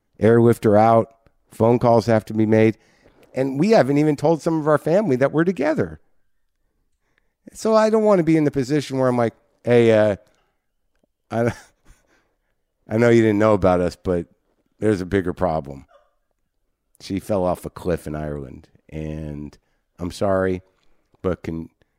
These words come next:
can I leave this package here?" That didn't happen. We went to Giant's Causeway, which is something I always wanted to fucking see just from the pictures. Those goddamn octagon rocks. Is that how many sides they have?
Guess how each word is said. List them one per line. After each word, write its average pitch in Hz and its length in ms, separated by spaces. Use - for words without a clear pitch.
can 95 100
I 95 80
leave 101 200
this 107 160
package 113 440
here?" 139 300
That 131 200
didn't 98 220
happen. 80 400
We 135 100
went 151 160
to 143 100
Giant's 143 400
Causeway, 131 580
which 135 180
is 147 140
something 180 540
I 139 120
always 165 460
wanted 151 320
to 127 80
fucking 151 460
see 139 320
just 160 200
from 147 160
the 120 60
pictures. - 600
Those 123 200
goddamn 151 680
octagon 120 640
rocks. 92 460
Is 101 120
that 139 100
how 151 60
many 170 140
sides 170 320
they 180 120
have? 175 300